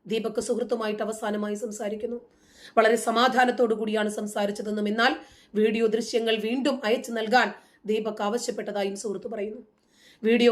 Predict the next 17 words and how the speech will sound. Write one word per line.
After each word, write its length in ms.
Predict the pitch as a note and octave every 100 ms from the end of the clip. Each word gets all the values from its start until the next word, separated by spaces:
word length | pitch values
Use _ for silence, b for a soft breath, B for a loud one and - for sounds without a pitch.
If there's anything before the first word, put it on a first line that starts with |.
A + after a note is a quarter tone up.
| A#3
കണ്ട 160 | A#3+ B3+ B3+
ശേഷം 220 | A#3 A#3+ G#3+
ദീപക് 260 | A3+ A#3 A3
മറുപടിയൊന്നും 440 | A3 G#3+ A3 G#3+ G#3
നൽകിയതുമില്ല. 520 | G3+ G3+ G#3+ G#3 G#3+ - b b b b
ഞായറാഴ്ച 540 | A#3 B3 B3+ C4 B3+ C4+ -
പുലർച്ചെയോടെ 640 | C4 D4 D4 C4+ C4 B3 G#3 - - _ -
ദീപകിനെ 380 | A3+ A#3 - A3 A3
വീട്ടിൽ 200 | G#3+ G#3 A3
തൂങ്ങി 200 | A#3 A3
മരിച്ച 200 | G#3+ G#3+ G#3
നിലയിൽ 220 | G#3 G#3 G#3+
കണ്ടെത്തുന്നു. 440 | G#3 G#3+ A#3 A#3 - _ b b b b -
ദീപക് 280 | B3 B3+ B3
മുറി 120 | B3 C4
തുറക്കുന്നില്ല. 480 | C4+ C4+ D4 C#4+ C#4 A3+ G3+ - _ _ _ _ _ _ _ _ G#3
മാതാപിതാക്കൾ 540 | G#3 A3+ A3 A3